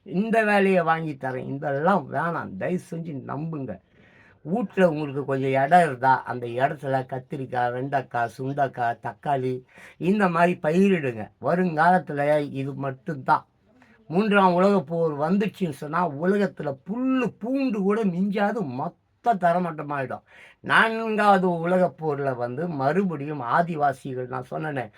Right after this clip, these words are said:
முப்பத்தி மூணாயிரம் ஆண்டுகளுக்கு முன்பு மனிதன் எப்படி குரங்கு மாதிரி, சிம்பன்சி, அதே மாதிரி தான் கையில கொம்பு வச்சுக்கின்னு காட்டுக்குள்ளார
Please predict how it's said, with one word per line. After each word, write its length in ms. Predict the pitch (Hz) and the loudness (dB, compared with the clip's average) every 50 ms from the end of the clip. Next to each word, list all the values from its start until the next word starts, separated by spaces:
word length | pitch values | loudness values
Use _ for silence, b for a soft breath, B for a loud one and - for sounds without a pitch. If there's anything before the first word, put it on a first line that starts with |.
| b b b | b b b
முப்பத்தி 540 | - 160 143 - - 190 185 - - 185 151 | -14 -14 -12 -6 -4 -4 -4 -4 -6 -8 -8
மூணாயிரம் 800 | 139 147 156 160 165 160 151 147 143 143 139 143 135 135 135 131 | -6 -6 -6 -6 -4 -2 -2 -2 0 0 0 -2 -2 -2 -4 -4
ஆண்டுகளுக்கு 640 | 135 143 160 170 170 160 151 143 135 131 127 - 135 | -4 -4 -4 -4 -4 -4 -6 -6 -6 -6 -8 -10 -10
முன்பு 380 | 127 131 139 151 156 147 135 | -10 -8 -8 -8 -8 -8 -8
மனிதன் 460 | 131 131 131 143 160 165 147 135 131 131 | -6 -6 -4 -4 -4 -6 -6 -6 -6 -6
எப்படி 240 | 131 131 135 135 | -6 -6 -8 -8
குரங்கு 300 | 131 - 147 156 160 165 | -8 -6 -6 -4 -4 -4
மாதிரி, 340 | 165 151 147 139 123 107 - _ _ _ _ - | -6 -4 -4 -4 -4 -6 -14 _ _ _ _ -10
சிம்பன்சி, 640 | 165 165 165 151 175 160 147 - - - 107 92 - _ b b b b b b b b | -8 -8 -6 -4 -4 -6 -6 -8 -10 -12 -12 -12 -14 _ b b b b b b b b
அதே 360 | b - 123 147 165 185 190 180 | b -6 -4 0 2 4 4 4
மாதிரி 340 | 180 165 156 147 151 139 | 4 2 0 -2 -4 -6
தான் 220 | 139 147 143 135 135 | -2 -2 -2 -2 -2
கையில 360 | - 143 165 165 160 151 131 | -4 -6 -4 -2 -4 -4 -4
கொம்பு 400 | - 143 147 160 160 156 147 135 | -4 -4 -4 -4 -2 -2 -2 -2
வச்சுக்கின்னு 500 | 123 - - 131 127 127 131 151 180 190 - _ _ _ _ _ _ _ _ _ - | -4 -4 -8 -8 -8 -6 -6 -6 -8 -8 -12 _ _ _ _ _ _ _ _ _ -4
காட்டுக்குள்ளார 920 | 151 175 185 - 160 151 139 139 139 135 131 131 123 127 139 165 180 185 _ | -2 -2 0 -2 -4 -8 -6 -4 -2 2 2 2 4 4 2 2 0 -2 _